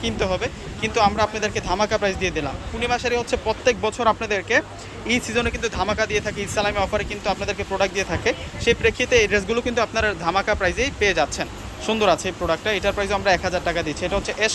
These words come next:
কালারের মধ্যে থাকবে, সম্পূর্ণ মাল্টি মিনাকারি সুতো দিয়ে কাজ করা এবং বুটিক্সের কাজ করা আছে। প্রত্যেকটার দোপাট্টা সহ কিন্তু আমরা কাজ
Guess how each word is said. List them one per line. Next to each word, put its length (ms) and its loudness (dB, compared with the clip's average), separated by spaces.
কালারের 320 2
মধ্যে 220 -4
থাকবে, 220 -6
সম্পূর্ণ 360 -4
মাল্টি 300 4
মিনাকারি 380 0
সুতো 200 -2
দিয়ে 160 0
কাজ 140 2
করা 140 2
এবং 160 -4
বুটিক্সের 400 -2
কাজ 180 2
করা 180 2
আছে। 120 -4
প্রত্যেকটার 540 0
দোপাট্টা 440 2
সহ 180 -2
কিন্তু 200 -2
আমরা 160 0
কাজ 100 0